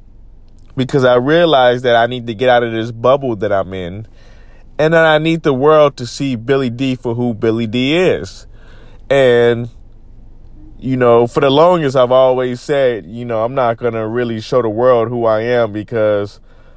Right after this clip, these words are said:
of how I talk and how I look and how I dress.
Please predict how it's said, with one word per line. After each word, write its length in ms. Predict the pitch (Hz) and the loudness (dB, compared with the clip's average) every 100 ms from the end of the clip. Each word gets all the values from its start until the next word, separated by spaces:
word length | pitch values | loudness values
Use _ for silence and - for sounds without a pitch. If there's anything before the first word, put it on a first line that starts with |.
| - | -16
of 220 | - 107 104 | -2 -2 2
how 180 | 123 | 4
I 160 | 110 101 | 4 2
talk 580 | - 127 117 113 113 - | 0 2 4 4 2 0
and 120 | 98 | -10
how 160 | 120 107 | -4 -2
I 140 | 98 | -2
look 680 | 95 117 127 120 117 110 - | -2 0 2 2 0 -4 -8
and 220 | 95 95 | -12 -8
how 240 | 107 101 | -4 -2
I 120 | 92 90 | -4 -6
dress. 680 | 107 123 123 117 113 - | -4 -2 0 -2 -4 -8